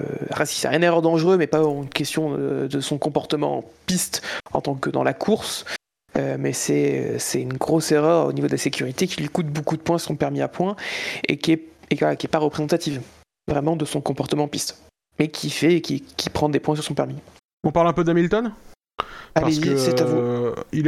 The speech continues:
Speaker 2: il, il se retrouve presque dans le quintet moins et ça aurait été, euh, absolument scandaleux qu'il s'y retrouve.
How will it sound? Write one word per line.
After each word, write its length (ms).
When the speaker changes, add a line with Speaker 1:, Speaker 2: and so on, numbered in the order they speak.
Speaker 2:
il, 120
il 160
se 80
retrouve 320
presque 400
dans 420
le 80
quintet 480
moins 400
et 140
ça 100
aurait 140
été, 240
euh, 340
absolument 360
scandaleux 340
qu'il 80
s'y 80
retrouve. 240